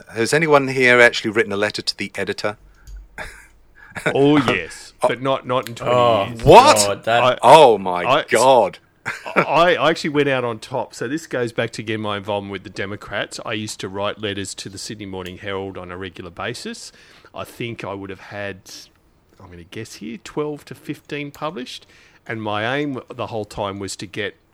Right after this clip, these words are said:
Speaker 2: back in the day, the Saturday paper lead letter was the pinnacle of letters to the editor, and I got the lead letter on a Saturday and I retired on top.
Speaker 1: <laughs> Hmm.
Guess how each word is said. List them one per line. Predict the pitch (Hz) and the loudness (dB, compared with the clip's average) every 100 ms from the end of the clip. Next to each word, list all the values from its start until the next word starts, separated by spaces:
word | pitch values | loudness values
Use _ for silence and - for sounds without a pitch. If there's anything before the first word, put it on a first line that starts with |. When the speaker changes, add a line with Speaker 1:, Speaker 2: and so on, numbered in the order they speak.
| _ | _
Speaker 2:
back | 113 117 | -6 -6
in | 110 98 | -8 -12
the | 92 | -12
day, | 98 92 95 95 95 | -8 -6 -6 -8 -12
the | 110 92 | -12 -12
Saturday | - - 117 - 104 98 98 98 92 - _ _ _ _ _ | -12 -8 -10 -10 -10 -8 -8 -8 -12 -18 _ _ _ _ _
paper | - 127 98 - 95 90 | -14 -10 -10 -8 -10 -10
lead | - 104 101 95 | -12 -10 -10 -10
letter | 95 95 90 101 | -12 -12 -10 -12
was | 90 95 87 | -12 -12 -14
the | 98 | -12
pinnacle | - 127 92 - 92 | -8 -8 -8 -14 -14
of | 90 92 | -14 -14
letters | 90 90 - | -14 -14 -12
to | 101 | -12
the | 90 92 | -12 -10
editor, | 123 - - | -10 -10 -10
and | 104 | -10
I | 92 | -10
got | 90 101 - | -10 -12 -14
the | 90 | -12
lead | 92 101 98 | -10 -8 -8
letter | 95 90 90 | -10 -10 -12
on | 90 | -12
a | |
Saturday | 87 113 98 110 110 | -14 -12 -10 -10 -10
and | |
I | 92 | -10
retired | 87 82 - 85 85 85 | -12 -12 -14 -14 -14 -16
on | 87 | -20
top. | 82 - - | -20 -20 -20
Speaker 1:
<laughs> | _ _ _ _ _ _ _ - 127 - 135 - 151 - 151 - _ _ - | _ _ _ _ _ _ _ -20 -20 -14 -12 -10 -12 -10 -12 -14 _ _ -12
Hmm. | 127 127 | -8 -6